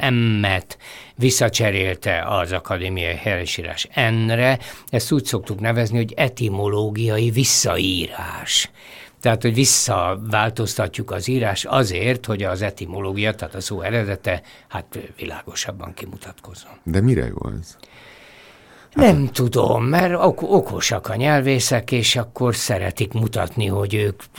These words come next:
Speaker 1: évszázadokra visszalátnak, és érzik, hogy mi miből jött.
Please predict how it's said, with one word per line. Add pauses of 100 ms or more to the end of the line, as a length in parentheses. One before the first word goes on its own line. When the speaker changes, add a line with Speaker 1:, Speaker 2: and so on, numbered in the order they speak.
(120)
Speaker 1:
évszázadokra
visszalátnak,
és
érzik,
hogy
mi
miből
jött.